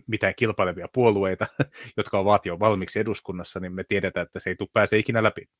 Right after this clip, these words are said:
Jolloin yksittäiset ehdokkaat siellä sun täällä, niin ne eivät edesauta läpipääsyä. Ja sitten, jos miettii vaikka tätä meidänkin ratkaisua, että meillä on neljässä vaalipiirissä ihmisiä,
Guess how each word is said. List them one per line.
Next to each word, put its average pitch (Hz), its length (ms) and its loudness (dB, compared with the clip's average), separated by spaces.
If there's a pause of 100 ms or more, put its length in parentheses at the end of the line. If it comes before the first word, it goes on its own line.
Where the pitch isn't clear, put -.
(500)
Jolloin 113 280 4
yksittäiset 120 600 2
ehdokkaat 110 680 2
siellä 107 320 0
sun 95 220 -10
täällä, 104 320 4
niin 95 340 -6
ne 107 180 -4
eivät 101 240 0 (440)
edesauta 110 680 2 (680)
läpipääsyä. 98 640 -8 (1600)
Ja 101 240 2 (640)
sitten, 101 400 -2 (420)
jos - 140 -8
miettii 110 340 0
vaikka 107 240 2
tätä 101 220 0
meidänkin 107 420 4
ratkaisua, 98 520 -2
että - 140 -12
meillä 92 240 -2
on 92 60 -2
neljässä 101 360 -2
vaalipiirissä 95 580 -4
ihmisiä, 92 520 -6